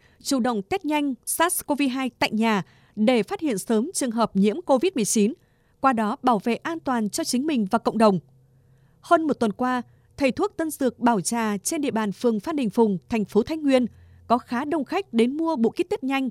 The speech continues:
kháng nguyên covid mười chín. Theo chị Đặng Thị Thanh Trà, quầy thuốc nhà chị chỉ bán các sản phẩm kit test nhanh kháng nguyên được Bộ Y tế cho phép với nhiều thương hiệu từ Việt Nam, Trung Quốc, Hàn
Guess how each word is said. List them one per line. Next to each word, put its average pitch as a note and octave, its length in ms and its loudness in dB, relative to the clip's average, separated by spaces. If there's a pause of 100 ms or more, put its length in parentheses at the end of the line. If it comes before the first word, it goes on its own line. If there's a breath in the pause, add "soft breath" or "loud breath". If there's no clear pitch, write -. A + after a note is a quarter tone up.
(220)
kháng B3 260 -2
nguyên C#4+ 220 0
covid B3 320 0
mười A3 100 0
chín. G#3+ 300 2 (680)
Theo D#4 120 -2
chị B3+ 260 -2
Đặng G3 320 -2
Thị G#3 140 -4
Thanh C#4 180 -6
Trà, A3 280 -2 (360 soft breath)
quầy C4+ 160 4
thuốc F#4 240 -4
nhà C#4 140 -2
chị A#3+ 260 -4
chỉ G#3+ 200 -2
bán G3+ 240 -2
các F#4+ 180 -6
sản A#3 180 -4
phẩm G3+ 240 -2
kit - 280 -4
test F#4 140 -4
nhanh C4 280 -4
kháng A#3+ 220 -4
nguyên C#4 240 0 (320 soft breath)
được A#3 260 2
Bộ B3 160 2
Y E4+ 100 -2
tế A#3+ 200 0
cho C4 200 -2
phép D#4 260 -2 (180)
với A3 360 2
nhiều C#4 220 0
thương D4+ 200 -2
hiệu C#4 260 2 (340 soft breath)
từ C4 180 0
Việt B3+ 240 -2
Nam, C#4+ 300 0 (260)
Trung C4 240 0
Quốc, F4 220 -2 (140)
Hàn A3 220 -2